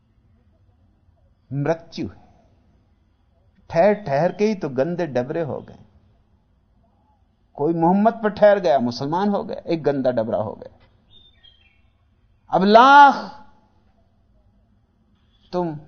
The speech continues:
इसके आसपास शोरगुल मचाओ, बैंड बाजे बजाओ, कि कुरान की आयतें पढ़ो, कि कपूर जलाओ,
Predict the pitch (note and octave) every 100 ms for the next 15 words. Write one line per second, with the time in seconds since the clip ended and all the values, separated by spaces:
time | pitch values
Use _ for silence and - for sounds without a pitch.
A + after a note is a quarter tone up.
0 | - _ D3+ D3 - C#3+ B2+ - - D#3+
1 | C#3+ - - - - - _ _ _ _
2 | _ _ _ _ _ _ _ _ _ E5+
3 | G#5+ G#5+ G#5+ _ _ _ _ _ - D3+
4 | D#3 E3 F3+ F3 E3 E3+ D#3+ E3+ D3 C#3+
5 | D3 C#3 - - B2 B2+ D3 C#3+ C3+ D3
6 | D3 C3+ - - _ _ _ _ - -
7 | - _ _ _ _ _ _ _ _ _
8 | _ _ _ _ A2+ A2 - C#3 D3+ D#3+
9 | D3+ D3+ A#2 C3 D3+ C#3 C#3 C3+ C#3 -
10 | - - _ _ _ _ _ _ _ _
11 | _ - - - - - _ - - F3
12 | F#3+ F3+ G#3+ A#3+ G#3 G3+ G3 G3 F#3 F3+
13 | -